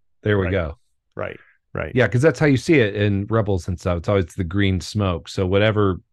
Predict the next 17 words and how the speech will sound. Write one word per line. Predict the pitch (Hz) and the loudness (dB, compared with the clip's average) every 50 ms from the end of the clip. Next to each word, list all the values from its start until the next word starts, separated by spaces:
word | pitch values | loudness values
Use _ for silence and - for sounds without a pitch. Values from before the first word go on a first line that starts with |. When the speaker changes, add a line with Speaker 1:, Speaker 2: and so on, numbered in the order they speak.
| _ - | _ -2
Speaker 1:
that | 90 92 92 90 | 0 0 0 0
Inquisitor | 90 95 92 - - 101 87 92 87 85 80 | 0 -2 -4 -2 -2 -2 0 0 -2 -2 -2
had | 80 92 98 98 92 85 | -2 -2 -2 -2 -2 -2
been, | 82 85 80 78 78 | -4 -4 -4 -4 -6
had | 78 76 71 - - | -8 -8 -10 -8 -2
obviously | 95 95 92 90 90 82 - - 90 | 0 2 2 2 2 0 -2 -4 -6
been | 78 78 82 80 | -4 -4 -4 -2
enchanted | 78 80 80 - - 92 85 82 82 80 82 78 73 71 | -2 -2 -4 -2 -2 0 0 0 0 0 0 0 0 -2
by, | 76 73 73 73 78 80 - - _ _ _ _ _ _ _ _ _ _ _ _ _ _ _ _ - | -2 -2 -2 -2 -4 -6 -8 -10 _ _ _ _ _ _ _ _ _ _ _ _ _ _ _ _ -6
you | - 85 | -4 -2
know, | 78 71 69 76 87 85 - _ _ _ _ _ _ _ _ | -2 -2 -4 -6 -8 -10 -12 _ _ _ _ _ _ _ _
Speaker 2:
Yeah. | - 101 87 78 71 - - _ _ _ - | -2 -2 -2 -2 -4 -8 -12 _ _ _ -6
Speaker 1:
Oregon. | 104 104 107 101 95 87 80 82 78 76 82 85 82 - _ _ _ _ _ _ - | -2 0 2 4 4 4 2 2 2 2 2 0 0 -2 _ _ _ _ _ _ -4
<laughs> | 143 110 - 151 - - _ _ _ _ _ _ _ _ _ _ _ _ _ _ _ _ _ _ _ - | -4 -2 -2 -4 -6 -6 _ _ _ _ _ _ _ _ _ _ _ _ _ _ _ _ _ _ _ -2
Speaker 2:
Yeah, | 127 123 117 95 | 0 0 0 0
my, | 90 104 117 120 120 120 120 120 117 - | -2 -2 0 0 2 2 2 0 0 -2
um, | - 120 120 117 113 104 98 90 87 | -2 -4 -2 -2 -2 -2 -4 -6 -10